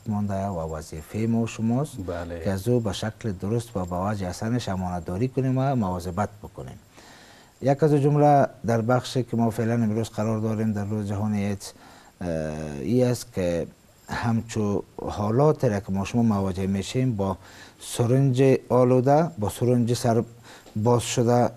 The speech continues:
Speaker 1: که یک شخص استفاده کرده باشه یا هر پرسنل طبی باشه، اما یک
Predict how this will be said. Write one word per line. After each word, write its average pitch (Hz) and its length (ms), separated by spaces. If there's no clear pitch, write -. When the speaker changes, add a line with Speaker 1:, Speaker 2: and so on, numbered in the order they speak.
Speaker 1:
که - 80
یک 98 340
شخص - 320
استفاده 107 380
کرده 107 140
باشه 107 200
یا 101 60
هر 127 160
پرسنل 104 440
طبی 107 260
باشه، 107 380
اما 117 200
یک 113 80